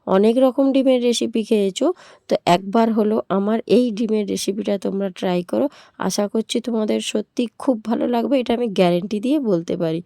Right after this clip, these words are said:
তো দেখো, এবারে যখন জলটা ফুটতে শুরু করেছে এর মধ্যে দিয়ে দিলাম কুচো করে রাখা পেঁয়াজ, তারপরে দিয়ে দিলাম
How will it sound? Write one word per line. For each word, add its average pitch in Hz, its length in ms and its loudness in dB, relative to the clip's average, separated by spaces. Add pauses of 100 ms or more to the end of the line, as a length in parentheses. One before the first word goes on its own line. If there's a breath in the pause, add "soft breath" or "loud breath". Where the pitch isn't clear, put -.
(400 loud breath)
তো - 120 -2
দেখো, 190 320 0 (340 loud breath)
এবারে 202 360 0
যখন 208 320 0 (460 soft breath)
জলটা 196 320 4
ফুটতে - 400 -2
শুরু 214 280 -2
করেছে 220 420 0 (360 soft breath)
এর 202 180 0
মধ্যে 208 360 2
দিয়ে 202 260 0
দিলাম 202 220 -2
কুচো 208 320 -2
করে 202 260 0
রাখা 202 360 0
পেঁয়াজ, 196 360 -2 (440 soft breath)
তারপরে 226 440 0
দিয়ে 208 260 -2
দিলাম 208 300 -2